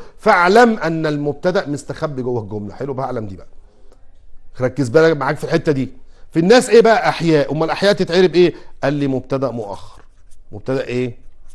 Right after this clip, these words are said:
مؤخر. يبقى أنا عندي هنا كده، آه، نبص بسرعة كده مع بعض.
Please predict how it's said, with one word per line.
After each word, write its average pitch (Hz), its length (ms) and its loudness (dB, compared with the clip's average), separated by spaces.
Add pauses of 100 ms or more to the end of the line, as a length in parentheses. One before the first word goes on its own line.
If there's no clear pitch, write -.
(140)
مؤخر. 92 500 -12 (1800)
يبقى 190 160 2
أنا 254 80 6
عندي 214 300 4
هنا 220 100 6
كده، 226 360 6 (320)
آه، 135 1160 -2 (140)
نبص 160 340 2
بسرعة 202 320 6
كده 202 260 4
مع 151 120 2
بعض. 202 420 4